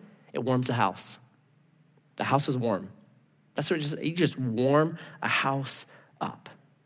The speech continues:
Simple. We have, we have to fight technology on this 'cause technology steals the brilliance of the ministry of presence.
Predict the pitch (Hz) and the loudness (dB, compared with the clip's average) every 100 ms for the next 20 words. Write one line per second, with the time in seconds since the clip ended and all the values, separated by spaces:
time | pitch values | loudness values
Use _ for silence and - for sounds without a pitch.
0 | _ _ _ _ _ _ - - 110 - | _ _ _ _ _ _ -2 0 0 -6
1 | - _ _ _ _ _ 151 196 190 180 | -14 _ _ _ _ _ 8 8 6 6
2 | 202 160 - 175 180 160 160 147 139 123 | 6 6 6 4 4 -2 2 2 2 0
3 | 110 107 107 - - - 156 - 156 151 | 0 -2 -4 -12 -14 0 0 2 4 6
4 | 196 220 208 - - - 196 170 123 101 | 8 8 6 4 2 6 6 6 4 0
5 | - - - - - _ - - 131 110 | -10 -10 -14 -20 -20 _ -8 -2 -2 0
6 | 151 208 202 151 95 - - - - - | 12 12 12 12 4 -2 -2 -4 -8 -20
7 | - _ - _ - 113 120 117 - - | -20 _ -20 _ -4 2 2 2 -2 -4
8 | - - 92 - - | -4 -6 -8 -12 -14